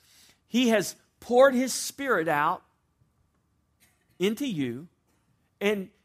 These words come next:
Christ lives in you by the Spirit of God. That's a reality, Christian.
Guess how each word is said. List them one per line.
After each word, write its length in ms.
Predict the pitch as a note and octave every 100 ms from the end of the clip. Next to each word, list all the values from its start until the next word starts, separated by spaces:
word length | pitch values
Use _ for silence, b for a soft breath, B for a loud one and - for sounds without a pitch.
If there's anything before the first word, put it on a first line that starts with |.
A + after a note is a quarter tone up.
| _
Christ 500 | - A3 A3+ C4 -
lives 380 | G3 A3 C#4+ B3+
in 160 | C#4 G#3
you 180 | D#3+
by 200 | D#3 C#3+
the 100 | D3+
Spirit 420 | D3 - D#3+ D#3 F3+
of 140 | F3
God. 260 | A#3 D#4 - _ _ _ _ _ _ _ _ _ _ _ _ _
That's 340 | A#3 C#4 -
a 40 | F3+
reality, 600 | E3 E3+ G3+ E4 A#3 B2+
Christian. 600 | - C#3 C3 - C#4+